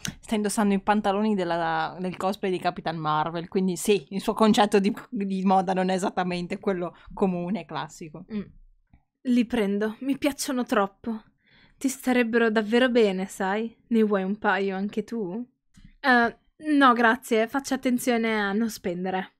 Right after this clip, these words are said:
Speaker 1: Dopo aver speso e spanso per tutto il centro commerciale.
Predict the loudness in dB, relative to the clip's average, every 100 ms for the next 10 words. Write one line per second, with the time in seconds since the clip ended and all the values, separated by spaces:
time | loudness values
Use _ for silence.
0 | _ 2 4 4 4 6 8 8 8 6
1 | 8 10 8 6 0 2 2 2 6 6
2 | 6 4 4 2 0 4 6 6 2